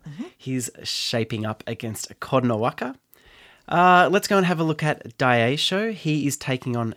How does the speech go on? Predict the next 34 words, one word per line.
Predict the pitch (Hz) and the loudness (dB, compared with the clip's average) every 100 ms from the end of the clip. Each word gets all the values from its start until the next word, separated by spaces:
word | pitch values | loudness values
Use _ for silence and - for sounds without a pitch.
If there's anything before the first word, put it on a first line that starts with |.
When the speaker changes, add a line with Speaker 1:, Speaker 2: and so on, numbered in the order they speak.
| - | -10
Speaker 2:
Kagayaki. | - 113 104 101 107 - 220 214 _ _ - | -8 -6 -6 -10 -10 -14 -16 -16 _ _ -8
Speaker 1:
Oh, | 202 254 | -4 -2
wow. | 165 175 214 | 0 0 2
Speaker 2:
They've | 165 | 2
Speaker 1:
Okay. | 254 | 2
Speaker 2:
met | 262 160 | 2 -2
fifteen | - 214 - 202 185 | -8 -10 -6 -4 -2
times. | 170 - 147 220 226 | -4 -6 -6 -6 -8
They've | 160 | -6
got | 147 - | -4 -6
quite | - 143 147 | -6 -2 -2
a | 127 | -4
history. | - 135 - 107 120 - | -10 -10 -8 -8 -6 -6
It's | 131 - | -6 -4
nine | 131 135 143 139 | -2 0 0 -2
six | - 165 - - | -2 -4 -6 -10
in | 117 110 | -8 -8
favour | - 107 110 110 - | -8 -6 -6 -8 -10
of | 101 104 110 - | -12 -14 -16 -18
Daieisho. | 104 98 95 104 - - - 170 | -12 -10 -10 -8 -8 -8 -10 -12
Speaker 1:
Okay. | - 165 160 | -8 -8 -4
And | 208 214 | -4 0
Kagayaki, | 262 285 269 269 226 | 0 4 2 2 2
so | 240 | 4
he's | 226 208 | 4 4
fought | 240 220 | 4 4
all | 208 226 | 4 4
the | 240 | 4
Sanyaku | 233 185 170 165 165 165 | 2 -2 -2 -4 -4 -4
now, | 156 180 220 - - - - | -4 -6 -8 -14 -20 -14 -6
and | 185 180 - | -4 -4 -6
Kagayaki | - 196 196 185 185 175 175 190 170 | -6 -2 -2 0 0 0 0 -4 -2
is | 180 170 170 165 - | 0 0 0 -2 -4
Maegashira | 175 | -2